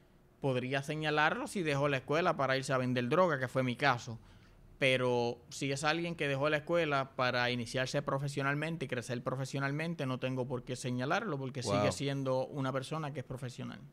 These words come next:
Speaker 2: Muy bien. Este, después, eh, participaste, yo no sé bien qué es una antología, pero antología desde adentro entre la universidad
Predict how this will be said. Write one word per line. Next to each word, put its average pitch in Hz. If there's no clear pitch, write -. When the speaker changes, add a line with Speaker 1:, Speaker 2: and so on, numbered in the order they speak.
Speaker 2:
Muy 104
bien. 90
Este, 110
después, 165
eh, 123
participaste, 127
yo 131
no 160
sé 170
bien 160
qué 156
es 143
una 147
antología, 143
pero 95
antología 123
desde 123
adentro 160
entre 117
la 110
universidad 113